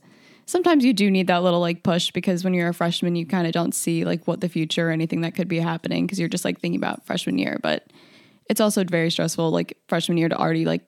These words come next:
be thinking about college, like, especially going to a private school and just, like, going through the whole process of picking a private high school like I did,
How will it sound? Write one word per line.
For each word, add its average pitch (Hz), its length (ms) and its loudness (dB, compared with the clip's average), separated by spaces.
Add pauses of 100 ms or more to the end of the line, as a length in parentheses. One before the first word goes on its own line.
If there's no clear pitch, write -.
(160)
be 190 100 -2
thinking 175 280 -2
about 175 200 0
college, 175 320 2
like, - 240 -4 (340)
especially 214 280 0
going 170 160 0
to 170 60 0
a - 20 -8
private 165 260 -4
school 160 260 -2
and 160 120 -2
just, 170 120 -4
like, 170 140 -2
going 160 220 0
through 175 100 0
the 180 80 0
whole 170 160 0
process 175 420 -4
of 170 120 -4
picking 175 260 -2
a 165 60 -4
private 175 260 -2
high 175 140 0
school - 240 -2
like 90 180 -2
I 95 100 0
did, 78 320 -2